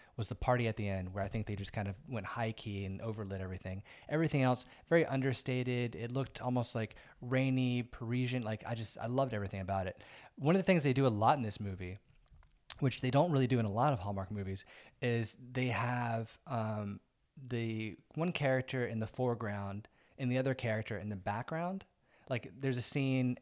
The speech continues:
when, uh, she's in the bed and he's sleeping on the couch,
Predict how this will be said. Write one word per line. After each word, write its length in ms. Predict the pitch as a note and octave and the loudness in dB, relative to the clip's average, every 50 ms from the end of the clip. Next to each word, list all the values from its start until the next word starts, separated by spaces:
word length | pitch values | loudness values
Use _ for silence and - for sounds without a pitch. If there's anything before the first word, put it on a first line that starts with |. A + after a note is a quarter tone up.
| _ - | _ -10
when, 460 | D3 C3 A#2+ A2+ A2 A2 A2 A2 - - | -4 -2 -2 0 0 0 -2 -2 -4 -4
uh, 180 | A#2 A2+ G#2+ G#2+ | -4 -2 -2 -2
she's 340 | - - - E3+ E3+ D#3 D3+ | -2 0 0 2 2 2 2
in 60 | D#3 | 2
the 80 | D3 B2+ | 2 2
bed 360 | A2 A#2 A#2 A#2 A#2 A2 G#2 | 4 4 6 6 6 4 2
and 80 | G2+ | 0
he's 180 | F#2+ C#3 C#3+ - | -2 -2 -2 -2
sleeping 200 | - C#3+ A#2+ B2+ | -2 -2 0 0
on 60 | A#2 | 0
the 80 | A2+ G#2+ | 0 -2
couch, 540 | - - G#2 G#2 G2+ G2+ - - - - | -2 -2 -2 -2 -2 -4 -6 -8 -12 -12